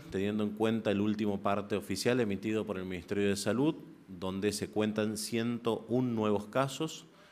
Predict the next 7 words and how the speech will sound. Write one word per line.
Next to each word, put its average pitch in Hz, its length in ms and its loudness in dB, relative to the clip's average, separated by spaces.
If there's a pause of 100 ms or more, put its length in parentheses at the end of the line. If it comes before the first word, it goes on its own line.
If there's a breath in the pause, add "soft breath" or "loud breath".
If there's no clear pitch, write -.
(200 loud breath)
doce 101 420 -2
mil 123 240 0
seiscientos 113 560 -2
sesenta 95 380 -4
y 90 80 -4
cinco 104 340 -4
totales, 123 640 0